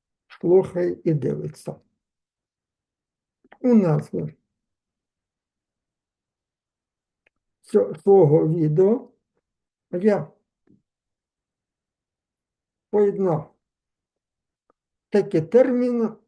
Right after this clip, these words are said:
які, здавалось би, не мають нічого спільного між собою. Але в нашому житті все пов'язано одне з одним.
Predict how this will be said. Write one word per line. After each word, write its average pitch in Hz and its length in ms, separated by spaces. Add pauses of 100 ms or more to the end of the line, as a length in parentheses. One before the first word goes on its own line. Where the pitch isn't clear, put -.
які, 170 500 (240)
здавалось 180 800
би, 214 320 (280)
не 180 220
мають 175 540 (1400)
нічого 220 580
спільного 196 680
між 185 420
собою. 156 680 (920)
Але 240 280
в 160 140
нашому 175 720 (480)
житті 160 580 (640)
все - 420 (500)
пов'язано 180 840 (320)
одне 214 380
з - 160
одним. 208 640